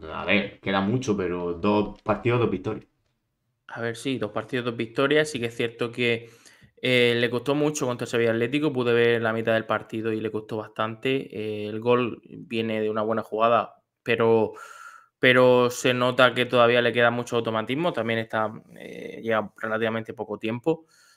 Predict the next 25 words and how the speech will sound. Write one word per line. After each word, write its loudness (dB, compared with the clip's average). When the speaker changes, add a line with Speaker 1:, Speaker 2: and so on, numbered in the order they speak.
Speaker 2:
Vamos 4
a 8
ver, 8
yo 4
creo 2
que 0
su -12
primera 2
prueba 4
de 2
fuego 0
es, -10
es -12
el -4
sábado 2
contra -6
nosotros. -6
Y 8
vamos 6
a 8
ver, 6
¿no? 0
Eh, -4
al -8
final 4